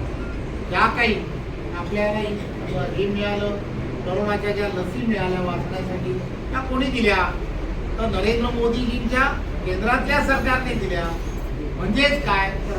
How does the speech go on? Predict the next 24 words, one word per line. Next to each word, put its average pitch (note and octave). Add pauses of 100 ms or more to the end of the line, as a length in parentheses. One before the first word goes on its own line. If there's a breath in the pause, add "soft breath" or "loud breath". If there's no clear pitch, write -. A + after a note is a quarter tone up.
भाजपाने C4
दिल्या. F#3 (520)
या C#4 (120)
सगळ्या D#4+
गोष्टी C4+ (600)
थोड्याशा C4
जुन्या B3+
आहेत, A#3 (600)
परंतु C4+ (100)
तरी D#4+
सुद्धा G#3+ (440)
त्याचा A3
उजाळा C4
रोज D4+
करत A#3+
राहणं, -
की C#4
आपण C#4
सर्वजण C#4
आज -
जे A#3 (100)
काही F#3+ (420)
श्वास G3
घेतोय, F3+